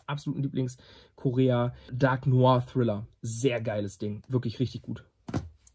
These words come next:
African Kung Fu Nazis habe ich mir gekauft mit einem, ähm,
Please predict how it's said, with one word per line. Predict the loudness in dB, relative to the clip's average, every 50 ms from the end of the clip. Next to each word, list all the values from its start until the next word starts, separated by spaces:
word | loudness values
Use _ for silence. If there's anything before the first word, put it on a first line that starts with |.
| _ _ _ _ _ -2
African | 0 0 2 2 2 2 4 2 2 2 0 -4 -4
Kung | -2 2 2 4 2
Fu | 2 0 2 2 4
Nazis | 4 4 4 2 0 -4 -4 -2 0
habe | 0 0
ich | 0
mir | 0
gekauft | -2 -2 0 0 0 0 0 0 0
mit | -2 -2 -2 -2
einem, | -2 0 0 0 0 -2
ähm, | -2 -2 -2 -2 -4